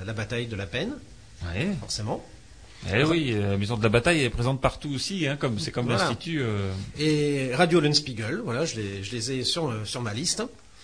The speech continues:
Speaker 1: Euh, les Dentelières de Bailleul, bien évidemment, le Comité flamand de France, les amis du musée d'Asbrook,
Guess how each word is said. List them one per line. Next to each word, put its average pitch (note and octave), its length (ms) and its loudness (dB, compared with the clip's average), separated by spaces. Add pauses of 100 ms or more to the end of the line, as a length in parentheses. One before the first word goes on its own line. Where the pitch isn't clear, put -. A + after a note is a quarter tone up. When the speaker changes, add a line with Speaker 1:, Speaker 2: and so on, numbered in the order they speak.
(760)
Speaker 1:
Euh, D#3 1300 0
les D3 120 4
Dentelières F3+ 380 4
de C#3 80 -2
Bailleul, D3+ 340 2
bien D3 180 0
évidemment, C#3+ 800 -2
le C#3 120 -2
Comité C3+ 380 -2
flamand G#2 260 -6
de G#2+ 80 -4
France, G#3+ 560 2 (920)
les E3 800 6
amis F3 440 2
du C#3 220 -6
musée C3 340 2
d'Asbrook, A#2+ 680 -4